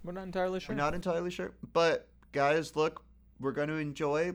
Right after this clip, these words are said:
Speaker 2: the last week we have of Barbenheimer, and by that I mean the last week we have of discussing Barbenheimer on this podcast, because the industry is really, really weird.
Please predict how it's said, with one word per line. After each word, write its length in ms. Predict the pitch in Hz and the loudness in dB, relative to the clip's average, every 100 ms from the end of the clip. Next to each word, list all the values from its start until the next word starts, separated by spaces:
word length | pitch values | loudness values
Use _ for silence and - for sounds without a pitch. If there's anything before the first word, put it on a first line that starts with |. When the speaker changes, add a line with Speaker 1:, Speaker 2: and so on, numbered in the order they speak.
| 180 - | -6 -6
Speaker 2:
the 100 | 139 | -2
last 420 | 131 135 135 - | 0 0 -2 -6
week 240 | 139 139 | -8 -4
we 80 | 143 | -4
have 220 | 127 127 | -2 -4
of 100 | 131 | -2
Barbenheimer, 640 | 135 110 123 127 135 151 143 | 0 0 -2 -6 -4 -4 -6
and 440 | 127 - - 107 | -8 -8 -8 -2
by 80 | 117 | 2
that 160 | 117 113 | 2 2
I 60 | |
mean 180 | 120 117 | -2 -4
the 80 | 113 | -4
last 240 | 110 113 | -4 -6
week 160 | 120 120 | -10 -8
we 100 | 117 | -4
have 160 | 113 | -4
of 100 | 110 | -4
discussing 460 | 104 110 120 - 113 | -8 -8 -8 -6 -4
Barbenheimer 580 | 110 110 117 117 113 110 | -4 -4 -6 -6 -4 -4
on 120 | 113 | -6
this 120 | 113 | -8
podcast, 520 | - - - - - - - - - - - - - - - - - - - | -8 -6 -6 -6 -8 -20 -20 -20 -20 -20 -20 -20 -20 -20 -20 -20 -20 -20 -10
because 540 | 127 139 151 147 143 135 | -6 -2 2 2 2 -2
the 120 | 147 | -6
industry 580 | 131 151 156 - 175 180 156 | -4 -6 -8 -8 -6 -6 -6
is 160 | 135 | -10
really, 640 | 113 110 117 127 135 135 135 113 | -8 -4 -4 -2 -2 -4 -6 -8
really 300 | 120 127 117 | -6 -6 -4
weird. 420 | 151 170 - | -4 -6 -8